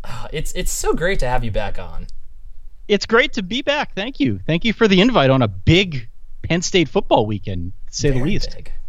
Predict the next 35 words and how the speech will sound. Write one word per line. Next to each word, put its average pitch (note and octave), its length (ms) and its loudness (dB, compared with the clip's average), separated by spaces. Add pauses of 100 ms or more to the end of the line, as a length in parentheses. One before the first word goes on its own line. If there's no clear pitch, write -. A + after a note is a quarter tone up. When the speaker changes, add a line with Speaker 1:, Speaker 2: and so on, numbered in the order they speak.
Speaker 1:
Very A#3 300 0
big. E2+ 340 -4
It's, - 460 0 (120)
I C#3 120 0
know, F3+ 340 0
um, G2 400 -2 (540)
one D3+ 160 2
of C3+ 100 4
our C3 100 6
other D3+ 160 4
editors, A2+ 360 4
Matt, D3 240 0
wrote A2+ 160 4
about A2 260 0
this - 220 0
this - 260 -4
morning, A#2 300 0
but - 180 2
it, A#2 200 -4 (680)
even A3+ 200 0
though F#3 120 2
Penn F#3+ 180 2
State's D3+ 240 2
had E3+ 240 0
game E3+ 240 4
day F3 140 4
before, D#3 280 0
they've - 140 2
had E3+ 260 -2
big D3 180 2
games C3 340 0
before, B2 580 0
this D#3+ 300 -2
is C3 180 -2
like, G#2 560 -4